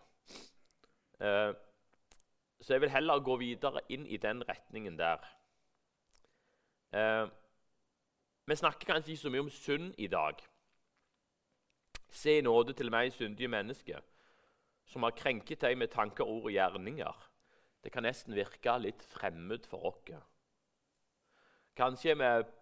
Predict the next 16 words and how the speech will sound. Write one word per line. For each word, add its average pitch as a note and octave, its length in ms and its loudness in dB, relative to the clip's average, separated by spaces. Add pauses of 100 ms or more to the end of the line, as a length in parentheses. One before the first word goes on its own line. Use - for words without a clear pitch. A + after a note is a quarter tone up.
(180)
blitt A#2+ 160 -4
påvirket C3 640 4
av F2+ 240 2 (1120)
samtida B2+ 720 0
sine G2+ 280 -2
læresetninger. F#2+ 920 2
«Du A2+ 220 -6
er G2 100 -8
god A2+ 240 -8
nok, - 380 -6 (320)
du A#2+ 120 -6
er A#2 140 0
unik, A#2 480 -8 (320)
du G#2+ 120 -4
er G#2 60 0
verdifull A#2+ 840 -2